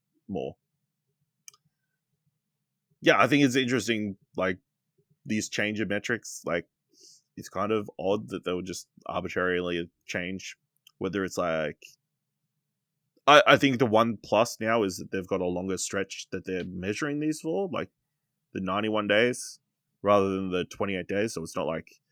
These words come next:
the show needs to succeed the first twenty-eight days, uh, as soon as it comes out, um, which is showcased by the one project that actually got bumped into the top ten that wasn't there before was, uh, The Queen's Gambit,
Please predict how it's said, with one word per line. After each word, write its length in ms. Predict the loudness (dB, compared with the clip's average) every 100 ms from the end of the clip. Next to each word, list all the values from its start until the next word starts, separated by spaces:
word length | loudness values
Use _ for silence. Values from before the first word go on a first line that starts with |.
| _ _
the 60 | -4
show 220 | 0 2
needs 260 | 2 0 -2
to 80 | -8
succeed 480 | -8 -2 0 0
the 120 | -2 -4
first 340 | -2 -4 -4
twenty-eight 340 | -4 -2 -2
days, 500 | 0 0 0 -4 -10 -14 _ _ _ _ -8
uh, 240 | -6 -4
as 100 | -4
soon 120 | -4 -6
as 80 |
it 60 | -6
comes 200 | -8 -4
out, 200 | -4 -4 -10 _ _ -6
um, 440 | -4 -4 -6 -12 -18 _
which 280 | -2 0 -2 -8 -8
is 100 | 0
showcased 440 | 4 6 6 4
by 140 | 4 4
the 100 | 2
one 400 | 2 0 -2 -10 -18 _ _ -20 -20 -20 _ _ _ 0
project 460 | 2 4 2 0
that 140 | -2 -2
actually 320 | -4 -6 -4
got 220 | -4 -4 -6 _ -16 -4
bumped 280 | -4 -4 -12
into 240 | -12 -10 -8
the 120 | -8
top 220 | -8 -10
ten 220 | -10 -10
that 100 | -8
wasn't 260 | -8 -10 -8
there 100 | -8
before 420 | -8 -10 -10 -10 _ _ _ _ _ _ _ _ _ _ _ _ _
was, 160 | -4 0
uh, 340 | 2 0 -2
The 80 | -6
Queen's 300 | -4 -2 -2
Gambit, 360 | -2 -4 -6